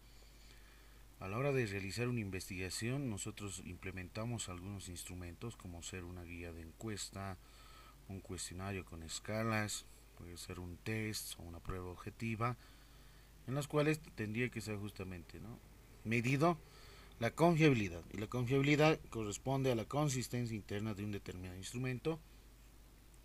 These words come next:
si es altamente fiable o no, vale decir que los ítems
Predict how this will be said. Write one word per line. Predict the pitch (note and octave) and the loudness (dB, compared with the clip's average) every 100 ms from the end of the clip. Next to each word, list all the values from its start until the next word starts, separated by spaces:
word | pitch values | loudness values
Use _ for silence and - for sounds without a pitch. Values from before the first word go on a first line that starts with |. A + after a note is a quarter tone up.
| - - - - - - - | -20 -20 -20 -20 -18 -18 -16
si | - - B2 | -10 -2 2
es | C#3 C#3+ | 6 8
altamente | D3 C3 B2+ C#3 C3+ C3+ | 8 8 6 4 4 2
fiable | - A#2 B2 B2+ C3 | 4 6 6 8 6
o | G#2+ | 4
no, | A2+ C#3+ - - | 2 0 -2 -6
vale | F#2 F#2+ | -6 -4
decir | G2+ - B2+ | -2 0 0
que | - A2 A#2+ B2+ | 2 4 6 4
los | G#2+ A2+ A#2+ - | 2 0 -2 -4
ítems | G#2+ A#2 B2+ C3 C3 - | -4 -2 2 2 2 -4